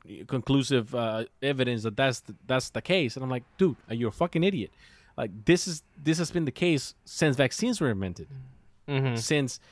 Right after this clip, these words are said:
Speaker 1: if you get sick of something and you survive it, you naturally gain more protection against it because your body fought it off.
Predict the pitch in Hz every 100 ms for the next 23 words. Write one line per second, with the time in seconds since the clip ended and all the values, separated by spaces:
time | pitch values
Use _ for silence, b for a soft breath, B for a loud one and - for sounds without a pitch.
0 | b b 135 - 175 208 - - 247 214
1 | - 262 226 151 139 143 _ _ _ _
2 | 147 127 170 - 190 202 247 180 127 123
3 | _ _ _ 123 131 156 196 196 147 160
4 | 208 - 151 131 117 143 160 143 131 117
5 | 120 139 - 131 185 185 147 110 - 208
6 | - 131 113 113 123 110 117 127 131 135
7 | 120 - 107 101 101 95 123 - - _